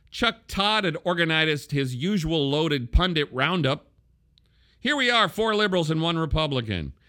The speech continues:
And one of those liberals was Voto Latino director Maria Teresa Kumar. She was claiming Biden's troubles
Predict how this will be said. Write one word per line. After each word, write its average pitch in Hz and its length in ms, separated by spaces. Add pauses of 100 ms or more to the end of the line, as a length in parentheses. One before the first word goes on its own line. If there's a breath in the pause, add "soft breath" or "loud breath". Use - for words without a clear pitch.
(300 soft breath)
And 123 440
one 175 140
of 143 120
those 131 240
liberals 123 380
was 120 340 (200 soft breath)
Voto 175 480
Latino 165 560
director 120 580 (200 soft breath)
Maria 147 400
Teresa 131 440
Kumar. 151 720 (1000)
She - 220
was 202 200
claiming 156 580 (280)
Biden's 233 580
troubles 147 840